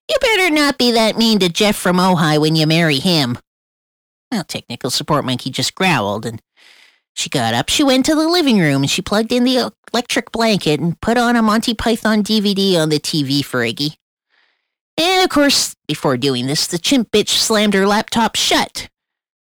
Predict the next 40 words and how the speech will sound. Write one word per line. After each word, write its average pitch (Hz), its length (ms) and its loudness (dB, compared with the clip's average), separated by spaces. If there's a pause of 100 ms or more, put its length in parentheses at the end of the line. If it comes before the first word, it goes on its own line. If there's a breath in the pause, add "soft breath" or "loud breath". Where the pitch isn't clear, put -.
(200)
such - 320 -4
that 143 160 -2
Iggy 143 260 0
wasn't 143 300 0
able 139 180 -2
to 147 80 -2
get 147 160 0
into 147 300 0
her 135 100 0
Facebook 214 540 -2
and 165 120 0
find 156 260 -2
out 147 100 2
what 143 120 -2
she's 143 200 -2
been 185 160 0
up 170 160 0
to. - 200 -10
You 285 120 -4
know, 160 260 0
I 135 120 -2
mentioned 135 480 -4 (180)
the 139 140 -2
other 120 180 -2
week 127 300 -4
about 113 300 -6
her 127 160 -2 (400)
cleaning 147 680 0
and 123 140 -20 (420)
baking 151 440 -2
and 113 120 -12
all. 101 160 -12 (400)
I 196 100 0
know 226 120 2
she's 156 260 0
up 123 160 -4
to 120 100 -6
something. 117 400 -6 (420 loud breath)
Anyways, 277 800 2
nonetheless, 170 720 0